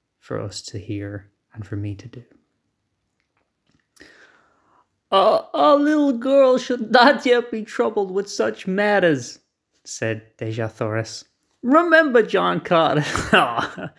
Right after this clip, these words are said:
that you are not dealing with an Earth child whose span of life would be more than half completed before the daughter of Basum reached actual maturity." "But do, but do not daughters,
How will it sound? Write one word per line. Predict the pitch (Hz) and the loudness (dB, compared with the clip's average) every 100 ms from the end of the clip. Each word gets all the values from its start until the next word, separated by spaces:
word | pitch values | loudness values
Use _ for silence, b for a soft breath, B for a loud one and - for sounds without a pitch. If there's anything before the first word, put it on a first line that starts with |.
| B B B _ | B B B _
that | 214 | -8
you | 226 269 | -2 2
are | 247 | 2
not | 240 247 247 240 | 4 2 2 -2
dealing | 240 240 240 226 | -2 0 2 2
with | 226 233 | 2 2
an | 233 | 0
Earth | 254 254 247 - | 2 2 2 -6
child | - 160 156 95 98 - _ _ | -2 0 0 -2 -8 -12 _ _
whose | 196 196 | -8 -6
span | - 240 226 220 | 0 2 4 4
of | 214 | 4
life | 226 220 202 - b b | 4 4 2 -4 b b
would | 196 196 | -4 -4
be | 196 | -2
more | 214 214 220 | -2 2 2
than | 220 | 2
half | 202 247 240 233 - | -2 0 2 2 2
completed | 233 233 254 233 226 | -2 0 -2 2 2
before | 220 226 240 240 233 | 0 -2 0 2 2
the | 226 | 4
daughter | 254 233 233 233 | 4 6 6 4
of | 233 220 | 2 4
Basum | 226 233 - 254 240 214 - _ - | 2 2 0 0 0 -2 -4 _ -8
reached | 220 214 - - | -6 -6 -10 -2
actual | 196 190 185 190 175 | 2 2 2 0 2
maturity." | 170 165 - 180 160 139 117 - - _ _ _ _ _ b b b b b b b _ _ _ _ _ _ _ _ _ _ | 0 -4 0 2 2 2 -2 -10 -16 _ _ _ _ _ b b b b b b b _ _ _ _ _ _ _ _ _ _
"But | 147 175 - | 2 2 4
do, | 330 285 - | 4 4 2
but | 147 180 175 | 2 2 4
do | 226 359 | 4 4
not | 202 247 214 160 143 | 6 8 8 6 4
daughters, | 175 202 180 165 151 - | 4 6 4 0 -2 -10